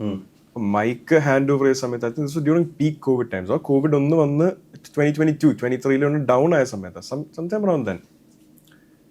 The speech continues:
Speaker 2: മൈക്ക് ഹാൻഡ് ഓവർ ചെയ്തപ്പോൾ അച്ഛൻ ആ മൈക്ക് സാനിറ്റൈസ് ചെയ്തിട്ട് എടുത്ത്. First of all, personal hygiene, by the way. കുറച്ച് പഠിക്കാൻ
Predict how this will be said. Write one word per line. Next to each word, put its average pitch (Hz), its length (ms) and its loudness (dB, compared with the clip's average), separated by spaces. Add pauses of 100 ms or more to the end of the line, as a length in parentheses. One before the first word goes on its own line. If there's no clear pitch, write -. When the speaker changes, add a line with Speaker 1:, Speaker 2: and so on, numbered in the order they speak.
(320)
Speaker 2:
മൈക്ക് 170 300 0
ഹാൻഡ് 175 240 4
ഓവർ 160 120 2
ചെയ്തപ്പോൾ 151 240 2
അച്ഛൻ 151 240 -2
ആ 151 40 0
മൈക്ക് 131 340 -2
സാനിറ്റൈസ് 123 540 -2
ചെയ്തിട്ട് 101 260 -2
എടുത്ത്. 87 280 -14 (720)
First 110 140 -2
of 127 80 -10 (100)
all, 170 60 2
personal 139 500 2
hygiene, 101 460 -4
by 95 120 -8
the 92 120 -10
way. 92 260 -16
കുറച്ച് 107 260 -8 (320)
പഠിക്കാൻ 120 380 -6